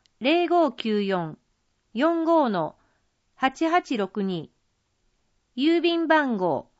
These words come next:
五一一の一一三三。三重県桑名市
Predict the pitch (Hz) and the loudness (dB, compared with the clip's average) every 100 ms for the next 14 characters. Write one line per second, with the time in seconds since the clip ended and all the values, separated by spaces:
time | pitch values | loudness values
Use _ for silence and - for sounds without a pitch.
0 | _ - 220 320 359 339 311 262 220 - | _ -8 0 2 4 2 0 -6 -6 -6
1 | 196 185 147 _ _ _ 247 240 294 330 | -4 -4 -4 _ _ _ -8 -4 0 2
2 | 320 269 240 233 214 - 208 175 151 _ | 0 -6 -4 -2 -4 -4 -4 -4 -8 _
3 | _ _ _ _ _ _ _ _ _ 240 | _ _ _ _ _ _ _ _ _ 0
4 | 320 349 - 240 190 - 254 269 285 294 | 0 0 -2 -2 -2 -4 -2 0 -2 -6
5 | - 185 | -6 -10